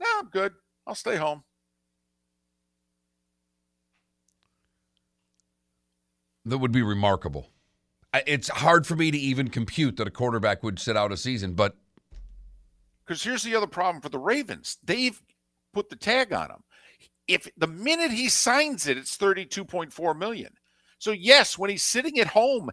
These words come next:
Speaker 1: he's not counting against the cap, but they can't go out and replace him because what if he then turns around and signs it?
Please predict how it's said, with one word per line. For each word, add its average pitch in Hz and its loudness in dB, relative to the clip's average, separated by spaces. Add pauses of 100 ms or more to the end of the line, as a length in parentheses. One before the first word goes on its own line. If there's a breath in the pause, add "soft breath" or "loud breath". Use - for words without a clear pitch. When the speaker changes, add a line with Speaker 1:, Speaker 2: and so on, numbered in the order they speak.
(140 loud breath)
Speaker 1:
he's 214 -6
not 214 2
counting 208 0
against 165 -4
the - -12
cap, 220 6
but 170 -4
they 214 -2
can't - -2
go 220 4
out 220 8
and 202 -6
replace 262 2
him 147 0 (380)
because 240 -4
what 254 8
if 262 2
he 247 -2
then 254 6
turns 233 0
around 269 6
and 277 2
signs 269 2
it? - -8